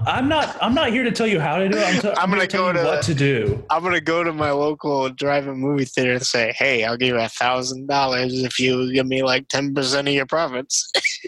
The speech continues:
Speaker 2: <laughs>
Speaker 1: Yeah, I, I, I wanna. I'm, I'm on Shark Tank. Let me invest. Let me invest ten thousand at a rate, a three percent return.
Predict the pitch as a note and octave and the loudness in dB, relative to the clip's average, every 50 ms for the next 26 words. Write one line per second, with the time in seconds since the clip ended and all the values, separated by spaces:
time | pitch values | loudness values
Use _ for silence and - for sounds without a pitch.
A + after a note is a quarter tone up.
0 | - - G4 G4+ _ - E4 E4 - _ - F4+ - - E3 D3 C#3 B2 G2+ - | -2 -2 -2 -2 _ -4 -4 -4 -4 _ -8 -8 -4 -2 0 2 2 0 0 -2
1 | - - - C3 B2+ - C#3 D3+ F3 - - D#3 D#3+ E3+ F3+ F#3 F3+ E3+ D#3 - | -4 -2 0 0 0 0 0 0 0 0 -2 0 0 0 0 0 0 0 -2 -2
2 | - - C#3 D3+ D#3 D#3+ D#3+ D#3 D#3+ D#3 E3 D3+ C#3+ - - F3 E3 D3+ C#3+ - | -2 -2 0 0 0 0 -2 0 0 2 2 2 2 0 0 0 0 -2 -2 -2
3 | - C#3+ A#2 G#2+ G#2 G2+ - C#3 C3+ C#3+ C#3+ C#3+ C#3 C#3 C3+ C3+ B2+ C3 C3+ C3+ | 0 0 0 0 0 -2 -2 -2 0 0 0 2 2 2 2 2 2 0 0 0
4 | C3+ C3+ C3 - - - - - - - - - - - - - - - _ _ | 0 0 0 -2 -4 -6 -8 -10 -10 -12 -10 -10 -10 -10 -10 -10 -12 -16 _ _
5 | - C#3+ C#3+ D3+ D3+ C#3+ C#3 D3 C#3+ C#3 C#3 - - E3+ E3+ E3 C#3+ D3+ D3 D3 | -2 0 0 2 2 2 2 2 2 0 -2 -2 0 0 0 2 2 0 0 0
6 | D3 D3 C#3 C#3+ D3 C#3+ C#3 C3 C3 C3 B2+ B2 B2 B2 A#2 A#2+ B2+ C3 B2+ C3 | 0 0 0 0 0 0 0 0 2 2 0 0 0 0 0 0 0 0 2 2
7 | C3+ B2 A#2 B2 B2 A#2+ - - C3+ C#3 C#3 C#3 C3 - - C3 A#2+ G#2+ A2+ A2+ | 0 0 0 -2 -2 -2 0 0 0 2 2 0 0 0 0 0 0 0 0 0
8 | - A#2+ A2 G#2 G#2 G#2+ A2 A#2 | 0 0 0 0 0 0 -2 -2